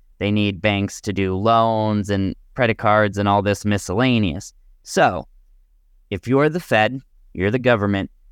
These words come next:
do you want to manage tens of thousands of different miscellaneous little banks? Or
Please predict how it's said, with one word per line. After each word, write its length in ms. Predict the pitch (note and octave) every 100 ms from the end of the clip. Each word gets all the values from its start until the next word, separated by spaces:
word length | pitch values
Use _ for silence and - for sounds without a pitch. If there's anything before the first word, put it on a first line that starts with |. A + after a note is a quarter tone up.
| _ -
do 80 |
you 100 | G#2+
want 220 | A#2 A#2 A#2
to 120 | A2+
manage 720 | A2 A2 G#2+ G#2 G2+ - - _ - _
tens 400 | - A#2+ A#2 A#2
of 240 | - G#2 F#2 -
thousands 720 | G#2+ A2+ C3 B2+ C#3+ D3 D#3+
of 380 | - - A2 F#2+
different 580 | A#2 A#2 - A#2+ A#2 - B2+ - _ - - - - _ _ _ _ -
miscellaneous 1000 | G#2+ A#2 - A#2 A#2+ A#2+ A#2+ A#2 A#2 -
little 300 | G#2 A#2+ C3+
banks? 440 | C3 D#3+ F3 - - _ _ _ _
Or 480 | F3 F3+ B2+ A#2+ B2+